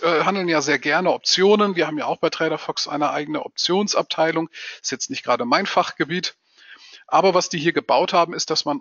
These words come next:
um, rund um Underlyings sich dann diese Optionschains, diese Optionsketten anzeigen lassen kann.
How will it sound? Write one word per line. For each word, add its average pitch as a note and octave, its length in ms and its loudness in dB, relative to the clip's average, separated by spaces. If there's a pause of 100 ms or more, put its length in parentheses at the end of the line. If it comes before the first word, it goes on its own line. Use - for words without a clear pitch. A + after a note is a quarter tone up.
um, F#3+ 260 -6
rund D#3+ 300 -6
um - 100 -6
Underlyings D3+ 800 0
sich C3+ 440 -8
dann C3+ 200 -2
diese B2+ 300 -8
Optionschains, D3+ 1800 0
diese B2 200 -6
Optionsketten - 680 -6
anzeigen E3 540 0
lassen D3 300 0
kann. C3+ 260 0